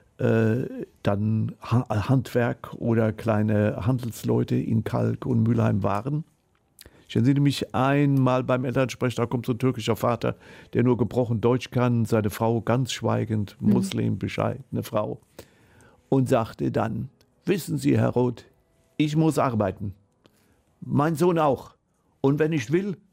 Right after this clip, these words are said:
Speaker 1: rufen Sie mich an."
Speaker 2: <laughs>
Speaker 1: Türke, Muslim.
Speaker 2: Ja, ja.
Speaker 1: Ja, das auch mal von der
Speaker 2: Mhm.
Speaker 1: Seite.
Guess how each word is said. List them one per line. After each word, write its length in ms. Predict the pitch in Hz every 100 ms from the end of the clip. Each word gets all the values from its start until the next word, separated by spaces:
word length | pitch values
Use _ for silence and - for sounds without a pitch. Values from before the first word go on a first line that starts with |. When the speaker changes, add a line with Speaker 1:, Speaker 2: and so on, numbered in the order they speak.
| -
Speaker 1:
rufen 280 | 175 170 143
Sie 100 | 135
mich 260 | 143 -
an." 200 | 127 104 - _ _ _ -
Speaker 2:
<laughs> 1200 | 240 214 190 170 170 170 196 196 208 202 196 190
Speaker 1:
Türke, 360 | 165 117 101 - _ _ - - -
Muslim. 480 | 127 240 220 208 - - _
Speaker 2:
Ja, 60 | 220
ja. 100 | 208
Speaker 1:
Ja, 180 | 202 202 - -
das 220 | 135 -
auch 200 | 143 117
mal 220 | 104 107
von 160 | - 120
der 180 | 131
Speaker 2:
Mhm. 40 | 135
Speaker 1:
Seite. 320 | 135 120 -